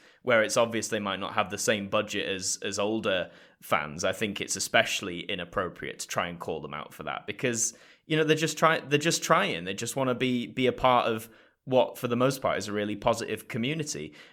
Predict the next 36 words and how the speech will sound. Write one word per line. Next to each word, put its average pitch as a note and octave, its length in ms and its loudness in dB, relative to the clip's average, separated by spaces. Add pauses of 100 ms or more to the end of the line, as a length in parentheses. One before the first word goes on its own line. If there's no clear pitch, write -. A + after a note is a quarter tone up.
And B2 140 2
I B2 60 4
think, D#3 540 0 (200)
i-, C3+ 40 0
in C#3 260 4
a A#2+ 60 4
way, B2+ 260 6
in G#2+ 60 0
my B2+ 180 6
opinion, G2 380 -2
the G#2 100 0
whole, A2 400 2 (320)
you B2 80 2
know, A#2 80 4
aspect A2 400 2
of G#2+ 100 -2
social A2+ 460 2
media G2+ 520 -2
where F2 400 0
every F#2+ 640 -2 (320)
debate, G#2 420 2
whether F#2+ 220 0
it's - 160 -2
cosplay G2 600 2
or G2 60 2
on G2+ 120 4
the G2+ 60 -4
stories B2 380 4
themselves, G#2 460 4
is, F#2+ 160 -6
you G#2+ 60 -4
know, F#2+ 100 -2
primarily G#2+ 500 -2
text-based - 920 -2
instead G2+ 400 -2
of, F#2+ 240 -4